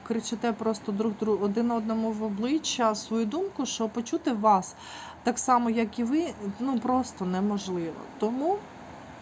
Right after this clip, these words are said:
намагайтеся вчиняти більш мудріше через любов, через ніжність, через, е, добро. М, не давайте емоціям вза-, взяти над собою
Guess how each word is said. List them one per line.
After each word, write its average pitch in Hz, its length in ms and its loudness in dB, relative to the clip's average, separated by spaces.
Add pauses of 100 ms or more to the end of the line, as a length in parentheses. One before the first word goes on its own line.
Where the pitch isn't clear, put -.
(1400)
намагайтеся 262 800 4
вчиняти 226 800 2
більш 214 380 2
мудріше 190 720 2 (320)
через 233 420 0
любов, 196 440 2 (200)
через 214 340 0
ніжність, 196 720 0
через, 220 580 -2
е, 208 200 4
добро. 196 720 2 (800)
М, 180 1300 -2
не 208 100 2
давайте 269 560 2
емоціям 226 800 0
вза-, 214 340 4
взяти 233 380 4
над 208 240 2
собою 196 540 0